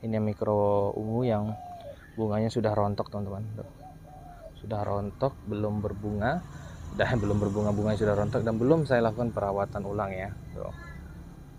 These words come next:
Nah, untuk karakter pohon seperti ini, ini sudah lama, teman-teman, sudah tiga tahun lebih sama saya. Nah,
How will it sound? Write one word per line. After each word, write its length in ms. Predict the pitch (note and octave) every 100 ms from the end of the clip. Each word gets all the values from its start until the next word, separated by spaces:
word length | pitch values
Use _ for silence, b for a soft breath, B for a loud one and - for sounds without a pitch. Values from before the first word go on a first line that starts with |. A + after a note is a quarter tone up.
| - - F#2+
Nah, 320 | F#2+ F#2 F#2+
untuk 160 | F#2+
karakter 320 | F2+ G#2 - G2
pohon 320 | G2+ G#2 A2
seperti 400 | G#2 - F#2+ G2
ini, 80 | G#2
ini 80 |
sudah 160 | A2+ A2+
lama, 240 | G#2+ G#2
teman-teman, 240 | A#2 G#2 A#2
sudah 240 | A2+ F#2+
tiga 240 | G2+ - G2
tahun 240 | G#2 G#2
lebih 160 | G#2 A2+
sama 240 | G2+ G2
saya. 320 | F#2 F#2+ A2 - - - - - - - - - - - -
Nah, 400 | - - - -